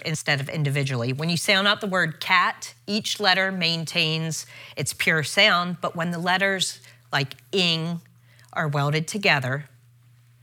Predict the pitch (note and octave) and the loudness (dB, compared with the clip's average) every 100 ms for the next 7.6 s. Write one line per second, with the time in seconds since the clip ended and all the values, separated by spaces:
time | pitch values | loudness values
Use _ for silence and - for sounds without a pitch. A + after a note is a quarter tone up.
0 | _ - - - _ - F3+ F#3+ F3+ E3+ | _ -20 -20 -20 _ 2 4 4 4 2
1 | D#3+ D#3+ F3 _ _ - F3 D#3+ - F#3+ | 2 -2 -8 _ _ -12 -4 -4 -2 -2
2 | E3+ D#3 F3 D#3+ E3 D#3+ D#3 D3+ C#3 C3+ | -2 -4 -4 -2 -2 -2 -2 -2 -2 -2
3 | D3+ C#3+ B2+ C3+ A#2 - - _ - - | -2 -2 0 -2 -4 -8 -18 _ -20 -14
4 | - A3 F#3+ F#3+ F#3+ A3+ A3+ A#3 A#3 - | -4 0 2 4 4 2 0 0 -2 0
5 | G3+ E3 - D#3 D3+ D#3 E3+ E3+ F3+ E3+ | 0 2 2 2 2 2 0 0 0 0
6 | E3 - F3 D#3+ E3 - D3+ - - E3+ | -2 0 0 2 0 -2 -4 -6 -10 -10
7 | C#3 E3+ - F#3 F3+ E3+ | -8 -6 -4 0 0 0